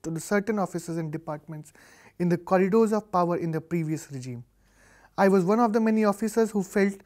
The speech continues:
that this would stop, at least after you took over as the Revenue Secretary. Shocking as it may appear, that was not the case."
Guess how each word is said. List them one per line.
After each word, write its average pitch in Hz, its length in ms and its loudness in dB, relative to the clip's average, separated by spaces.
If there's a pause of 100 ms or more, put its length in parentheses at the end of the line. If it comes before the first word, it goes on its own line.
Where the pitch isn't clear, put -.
(280)
that 180 280 0
this 196 180 -2
would 214 140 2
stop, - 420 -2 (500)
at 190 200 0
least 240 240 2
after 190 240 0
you 196 180 4
took 196 220 -4
over 180 180 0
as 170 140 -4
the 160 80 -2
Revenue 156 300 -4
Secretary. 147 540 -14 (840)
Shocking 254 580 0
as 190 200 0
it 190 120 -6
may 202 140 0
appear, 208 500 0 (640)
that 160 360 -8
was 151 180 -10
not 127 220 -16
the - 80 -20
case." - 420 -20